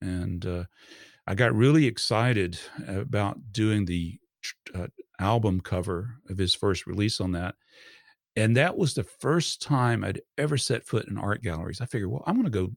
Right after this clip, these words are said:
look in an art gallery." You know, I would travel out west with my family, and, and I'd never set foot in an art gallery, and I'd go in. And this is the first time I'd really paid attention to painting,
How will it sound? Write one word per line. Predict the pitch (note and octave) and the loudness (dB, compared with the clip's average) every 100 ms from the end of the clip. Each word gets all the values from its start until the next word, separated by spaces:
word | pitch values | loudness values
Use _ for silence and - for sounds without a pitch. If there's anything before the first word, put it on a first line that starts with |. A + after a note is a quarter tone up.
| - | -8
look | G2 | -2
in | C#3+ | 0
an | F3 | 0
art | F3 B3+ G#2 | 0 -4 -2
gallery." | F2 - - - _ | -4 -4 -8 -12 _
You | A#2+ A2+ | -6 -2
know, | A2+ A2 A2 - | 0 0 -2 -2
I | A2 | 0
would | G#2 | 0
travel | - G2+ G2+ G#2 | 2 2 4 2
out | - - | 0 0
west | G#2 G2+ - | 2 2 0
with | - A#2 | -6 -6
my | G#2+ | -6
family, | - G#2 G#2 G#2+ G2 | -2 0 2 2 2
and, | F2+ - - - - - - _ - | 0 -4 -14 -20 -20 -20 -20 _ -6
and | F#2+ F#2 F2+ F2+ F2+ | -2 0 0 0 -2
I'd | - A2 A#2+ | 0 2 4
never | A2 A2+ | 4 4
set | - A#2 - | 0 -2 0
foot | B2 G#2+ | 0 2
in | A2 | 0
an | |
art | - A2+ - | 0 -2 -2
gallery, | F#2 F#2+ A2 G#2 | -4 -2 -4 -2
and | |
I'd | G2+ G#2 | -4 -2
go | G2+ G#2+ | 0 0
in. | A2 G#2 G#2 _ _ | 0 0 -4 _ _
And | G2+ A2 | 0 2
this | A#2+ | 2
is | A#2 | -2
the | G#2+ | -4
first | - G2+ - | -2 -4 -2
time | G#2+ G#2+ G#2+ - | -2 0 -4 -4
I'd | A2+ A2 | -4 0
really | A2+ B2 A2+ | 4 6 4
paid | - C3 A2 | 0 0 0
attention | G2+ - G#2+ - A2 | 0 0 -2 -2 -6
to | G#2+ | -6
painting, | - G2+ A2 C3+ | -2 2 2 0